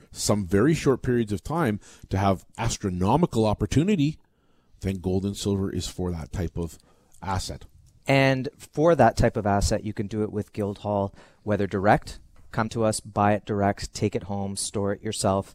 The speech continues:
Speaker 2: You can, uh, and that's through the e-store as well. If you're, uh, acquiring a larger amount and you're w-,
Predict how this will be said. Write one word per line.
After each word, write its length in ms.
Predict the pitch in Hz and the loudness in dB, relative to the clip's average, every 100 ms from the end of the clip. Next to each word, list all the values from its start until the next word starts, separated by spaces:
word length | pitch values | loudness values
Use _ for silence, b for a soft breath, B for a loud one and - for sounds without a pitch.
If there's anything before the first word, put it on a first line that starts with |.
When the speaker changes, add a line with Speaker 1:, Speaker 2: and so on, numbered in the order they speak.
| b b b b b | b b b b b
Speaker 2:
You 180 | 110 113 | -6 -4
can, 520 | - 110 107 107 104 | 0 2 4 2 -2
uh, 480 | - 101 98 98 - - | -2 0 2 0 -2 -6
and 160 | 107 98 | -4 -2
that's 220 | 95 - | -2 -4
through 160 | 117 | -4
the 180 | 107 107 | -4 -2
e-store 280 | 104 - 107 | -4 -4 -4
as 120 | 98 | -4
well. 340 | 95 95 95 - b b b | 0 2 0 -4 b b b
If 180 | - 107 | -8 -4
you're, 440 | 110 107 107 107 - | -2 0 0 -2 -4
uh, 200 | 101 101 - | -2 -2 -4
acquiring 480 | - 120 117 113 | 0 2 4 4
a 40 | 110 | 0
larger 580 | 101 110 117 120 127 113 | 0 2 4 2 0 -2
amount 440 | 110 123 127 127 | 2 2 2 0
and 120 | 113 104 | -4 -4
you're 180 | 104 | -2
w-, 260 | 101 101 107 | -2 -4 -8